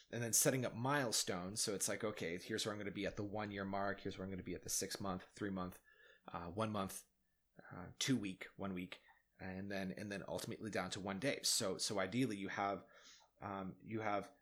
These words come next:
a daily structure that feeds into your weekly targets for your monthly targets and onward and upward, all the way up, uh, to there. And so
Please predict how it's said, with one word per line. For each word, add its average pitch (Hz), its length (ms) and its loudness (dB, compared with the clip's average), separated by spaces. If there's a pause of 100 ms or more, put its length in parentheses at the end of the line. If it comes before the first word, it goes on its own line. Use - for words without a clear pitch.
(320)
a 113 80 2
daily 127 400 6
structure 139 600 6
that 104 360 0
feeds 143 480 4
into 107 720 2
your 110 120 0
weekly 127 360 4
targets 95 400 0
for 107 160 -4
your 101 100 0
monthly 101 240 -2
targets 92 540 -2
and 104 100 -4
onward 92 280 0
and 151 100 6
upward, - 260 4
all 87 80 0
the 110 80 2
way 95 120 2
up, - 80 -2 (120)
uh, 90 220 -8
to 131 100 -6
there. - 260 8 (760)
And 117 240 0
so 117 580 8